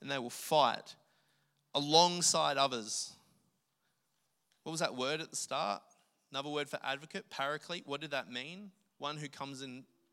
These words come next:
alongside. "To transform Australia one life at a time with the love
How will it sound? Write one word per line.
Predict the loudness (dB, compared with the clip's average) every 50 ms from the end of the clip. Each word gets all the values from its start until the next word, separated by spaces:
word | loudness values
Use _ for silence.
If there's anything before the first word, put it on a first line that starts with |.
| _ -14
alongside. | -12 -8 -6 -6 -6 -6 -6 -6 -6 -6 -8 -8 -10 -12 _ _ _ _ _ _ _ _ _ _ _ _ _ _ _ _ _ _ _ _ _ _ _ _ _ _ _ _ _ _ _ _ _ _ -16 -10 -6
"To | -4 -2
transform | 0 2 4 2 4 2 2 2 2 2
Australia | 2 2 2 4 4 4 4 4 0
one | 0 2 4 4 4 4 4
life | 2 4 4 2 2 0
at | -4 -4
a | -4 -4
time | -4 -4 -4 -2 -2 -4 -4 -8 -10 -14 -18 -20 _ _ _ _ _ _ _ _ _ _ _ _ _ _ _ _ _ _ _ _ -4
with | -2 -2 -2 0
the | 0 0
love | 2 6 6 6 6 6 2 -4 -14 -16